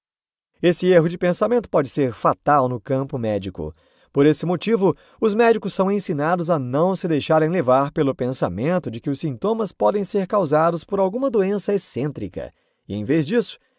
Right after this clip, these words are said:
sempre investigam primeiro as doenças mais prováveis. Nossa atenção é muito seletiva.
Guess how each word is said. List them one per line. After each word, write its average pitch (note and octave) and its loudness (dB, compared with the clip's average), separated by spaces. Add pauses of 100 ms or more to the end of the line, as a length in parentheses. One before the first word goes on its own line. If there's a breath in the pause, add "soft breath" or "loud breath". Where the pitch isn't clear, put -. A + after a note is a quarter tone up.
(260)
sempre G3+ 2
investigam F#3 0
primeiro G#3 2
as F#3 0
doenças G#3 0
mais D#3+ 0
prováveis. - -4 (1800)
Nossa F3+ 6
atenção D3 2
é G2 -2
muito G3+ -2
seletiva. - -2